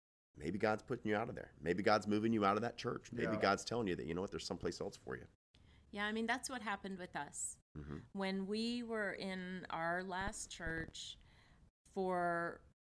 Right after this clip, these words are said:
Speaker 3: for both of us, honestly, inde-, un-, in independent
Speaker 1: Mm-hmm.
Speaker 3: lanes, not really communicating 'cause we had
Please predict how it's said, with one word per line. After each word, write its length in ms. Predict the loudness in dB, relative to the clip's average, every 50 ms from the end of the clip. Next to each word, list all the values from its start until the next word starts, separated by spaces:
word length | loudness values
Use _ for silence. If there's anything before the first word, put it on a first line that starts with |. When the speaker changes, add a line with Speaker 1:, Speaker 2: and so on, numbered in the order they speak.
| _ _ -14 -6 -2
Speaker 3:
for 120 | 2 2 2
both 420 | 2 2 2 4 4 4 2 0 -2
of 100 | -4 -4
us, 220 | -4 -4 -4 -4 -4
honestly, 840 | -4 -4 -4 -4 -4 -4 -4 -4 -4 -4 -4 -4 -4 -6 -8 -10 -14 -20 -20 _ _ 2
inde-, 360 | 4 6 6 6 6 4 0 -2 -6 -20 -12 _ 0
un-, 160 | 0 0 0 -2 -6 -4 0
in 180 | 0 0 0 0
independent 600 | 2 2 2 2 2 4 4 4 4 2 2 0
Speaker 1:
Mm-hmm. 100 | 0 0
Speaker 3:
lanes, 420 | 0 2 2 0 0 -2 -2 -4 -4
not 320 | 0 4 4 4 4 4
really 220 | 4 2 4 2 0
communicating 800 | -2 -2 -2 -2 -2 -2 -4 -6 -6 -8 -12 -12 -12 -12 -14 -12
'cause 240 | -8 -8 -6 -4 -4
we 140 | -4 -4
had 200 | -2 -2 -4 -4